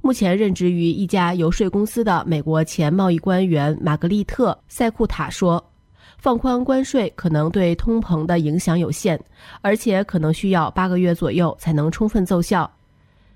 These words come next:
塞库塔说，从经济角度上，这么做没有道理，但能帮助对抗高通膨的心理冲击。而拜登政府正试图分析哪些关税项目对物价影响可能最大。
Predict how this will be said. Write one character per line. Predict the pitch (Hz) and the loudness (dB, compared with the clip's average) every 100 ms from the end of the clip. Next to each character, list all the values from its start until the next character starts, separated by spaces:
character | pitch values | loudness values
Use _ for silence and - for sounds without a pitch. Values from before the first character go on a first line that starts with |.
| - | -8
塞 | - | -4
库 | 214 214 | -2 0
塔 | 170 156 | 0 -2
说， | - 214 208 - | 0 0 0 -2
从 | - 190 | 0 0
经 | 214 269 | 0 -2
济 | 269 | 0
角 | 156 | -2
度 | 135 170 | 0 0
上， | - 170 156 - - | 2 0 -2 -10 -8
这 | - | 0
么 | 240 | 0
做 | 202 240 151 | 2 0 0
没 | 190 | 0
有 | 196 | 0
道 | 175 160 | 0 0
理， | 151 151 151 - _ - | 0 -4 -6 -12 _ -2
但 | 247 | 2
能 | 208 196 | 2 2
帮 | 226 233 | 0 0
助 | 233 214 - | 0 -2 -2
对 | - 196 | -2 -2
抗 | - 185 175 | -2 0 0
高 | 202 214 | 0 0
通 | - 220 | 0 0
膨 | - 156 | -2 -2
的 | 165 156 | -2 -2
心 | 170 190 | -2 -2
理 | 151 | -2
冲 | - 180 | 0 0
击。 | 180 190 190 - - - - - | 0 -2 -6 -6 -18 -20 -20 -2
而 | 208 | -2
拜 | 220 254 | 0 0
登 | 240 | 0
政 | 247 240 | 0 0
府 | 185 175 156 | 0 0 0
正 | 151 214 196 | 0 0 0
试 | - 233 | 0 -2
图 | 180 165 | 0 0
分 | 190 220 | -2 -2
析 | 220 208 165 - - - | -4 -4 -6 -6 -20 -6
哪 | 190 | -2
些 | 175 254 | 0 0
关 | 254 262 | 0 0
税 | 269 220 | 0 0
项 | 226 165 | 0 0
目 | 175 175 - | 2 0 -2
对 | - 175 | -2 0
物 | 185 220 | 0 -2
价 | 202 185 | 0 0
影 | 156 156 | 0 0
响 | - 143 - | 0 -4 -6
可 | - | -4
能 | 139 139 | 0 0
最 | 143 165 | 0 0
大。 | 170 147 | 0 -4